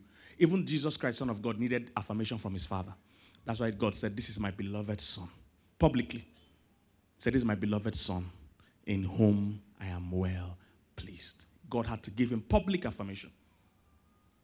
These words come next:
The Son of God. Are you here, somebody? Very important. Boys need it. I told them in the first service that every woman that Jesus healed, ninety-nine percent of women that Jesus healed,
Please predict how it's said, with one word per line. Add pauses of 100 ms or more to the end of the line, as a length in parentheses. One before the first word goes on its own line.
The
Son
of
God. (1000)
Are
you
here,
somebody? (1500)
Very
important. (120)
Boys
need
it. (840)
I
told
them
in
the
first
service
that
every
woman
that
Jesus
healed,
ninety-nine
percent
of
women
that
Jesus
healed,